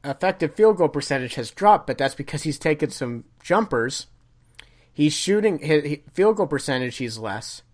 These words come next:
Two-point percentage, he's less. But when you get hit, but when you actually, like,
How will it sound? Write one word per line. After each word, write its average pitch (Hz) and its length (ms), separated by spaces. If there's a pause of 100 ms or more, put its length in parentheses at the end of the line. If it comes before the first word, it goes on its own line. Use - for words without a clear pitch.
(580)
Two-point 208 420
percentage, 120 520
he's 104 200
less. 101 340 (680)
But 180 180
when 165 120
you 156 120
get 165 180
hit, - 200
but 147 340
when 156 140
you 147 160
actually, 160 320
like, 123 320